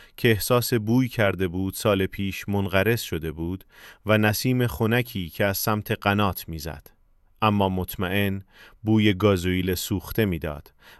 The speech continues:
و تنها موجود زنده‌ای که به استقبالش آمده بود، مگس سمجی بود که اصرار داشت روی نوک بینی عرق کرده‌اش فرود بیاید. ساعت مچیش را نگاه کرد.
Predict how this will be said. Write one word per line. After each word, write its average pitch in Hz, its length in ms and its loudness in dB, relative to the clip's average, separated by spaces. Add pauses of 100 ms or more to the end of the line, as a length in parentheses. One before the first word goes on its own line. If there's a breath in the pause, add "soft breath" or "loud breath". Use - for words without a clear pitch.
و 107 80 2
تنها 110 420 2
موجود 117 420 2
زنده‌ای 117 560 2
که 127 140 -2
به 104 140 2
استقبالش 87 680 -2
آمده 85 400 -6
بود، 95 320 -4 (320 loud breath)
مگس 104 460 2
سمجی 110 580 0
بود 85 380 -6
که - 180 -4
اصرار 113 560 2
داشت 87 540 -4 (280 loud breath)
روی 113 300 4
نوک 113 360 0
بینی 101 480 0
عرق 95 340 0
کرده‌اش 87 640 -4
فرود 110 440 0
بیاید. 76 500 -10 (400)
ساعت 120 360 4
مچیش 113 600 2
را 104 100 2
نگاه 95 420 2
کرد. - 360 -14